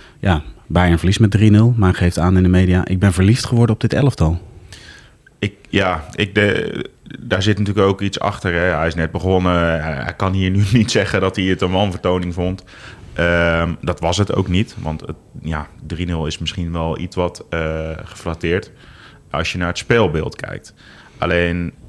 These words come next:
Speaker 2: daar zit hem misschien ook wel de crux, want, ehm, geloof het of niet, maar Bayern had wat meer balbezit.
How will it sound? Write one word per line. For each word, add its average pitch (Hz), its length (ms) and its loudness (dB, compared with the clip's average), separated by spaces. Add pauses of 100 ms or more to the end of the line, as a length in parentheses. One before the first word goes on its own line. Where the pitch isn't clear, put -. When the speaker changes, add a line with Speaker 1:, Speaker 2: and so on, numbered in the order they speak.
(120)
Speaker 2:
daar 104 380 -2
zit 101 200 0
hem 92 240 -2
misschien 90 500 -2
ook 92 180 -4
wel 90 160 2
de 78 80 0
crux, 98 380 0
want, 82 320 -6 (140)
ehm, 82 480 -4 (300)
geloof 95 340 0
het 87 100 -10
of 78 120 -6
niet, 87 200 -6
maar 90 260 -6
Bayern 90 260 -2
had 87 220 -2
wat 82 200 -6
meer 82 420 -4
balbezit. 87 640 -2